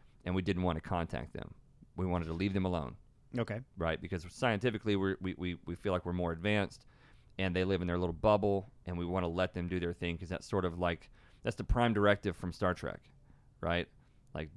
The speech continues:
Speaker 1: don't i-, interfere with people in their civilization. That's
Speaker 2: Yeah.
Speaker 1: the prime
Speaker 2: Don't
Speaker 1: directive.
Speaker 2: get, don't get involved.
Speaker 1: Don't get involved. Leave 'em alone. Let life develop in its own way. Um, and so I think that that prime directive may be, like, a sort of a universal law that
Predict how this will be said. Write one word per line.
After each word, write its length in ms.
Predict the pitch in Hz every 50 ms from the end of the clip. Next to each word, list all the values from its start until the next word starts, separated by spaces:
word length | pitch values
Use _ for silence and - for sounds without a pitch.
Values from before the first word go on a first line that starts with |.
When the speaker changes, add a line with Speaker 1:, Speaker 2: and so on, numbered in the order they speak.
| 87
Speaker 1:
don't 480 | - 113 107 110 107 107 - - - - - - - - _ _ - -
i-, 60 | - -
interfere 680 | 104 110 104 92 - - - - 104 98 92 92 90 85
with 220 | 82 82 - -
people 480 | - - 90 87 - 85 85 82 80 - -
in 180 | - 85 85 87
their 140 | 85 82 85
civilization. 760 | - - 101 82 85 82 78 82 80 82 - - - - - - - -
That's 160 | - 101 92
Speaker 2:
Yeah. 60 | 85 101 98
Speaker 1:
the 140 | 87 101 92
prime 320 | - - 107 95 90 90 82
Speaker 2:
Don't 100 | 85 82
Speaker 1:
directive. 240 | 117 127 120 127
Speaker 2:
get, 40 | -
don't 100 | 147 160
get 120 | 151 156 147
involved. 360 | 123 113 98 82 - - 107
Speaker 1:
Don't 160 | 127 147 160
get 120 | 151 156
involved. 400 | 147 143 117 98 95 95 92 87
Leave 140 | 95 110 113 120
'em 100 | 117 104
alone. 260 | 98 95 92 92 95
Let 140 | 101 - -
life 200 | 95 95 92 -
develop 400 | 98 90 80 95 90 90 82 -
in 80 | 85 87
its 140 | 80 -
own 180 | 95 87 85 85
way. 220 | 82 76 71 62 - - - - - - - - - - - -
Um, 480 | 82 90 90 87 87 87 85 82 85 - - -
and 220 | 110 107 107 98
so 420 | - - 123 117 113 113 110 - -
I 80 | - 98
think 180 | - 135 127 -
that 60 | 117
that 140 | 104 90 -
prime 180 | - 110 104 98
directive 400 | 87 90 92 110 110 98 87 80
may 220 | 90 92 95 107 107
be, 200 | 92 101 98 95
like, 160 | 95 95 -
a 100 | 98 -
sort 220 | - - - 110 107
of 80 | 98
a 40 | 98
universal 680 | 92 90 98 98 104 92 101 104 104 - - 98 92 90
law 300 | 92 95 107 107 98 90
that 160 | 87 87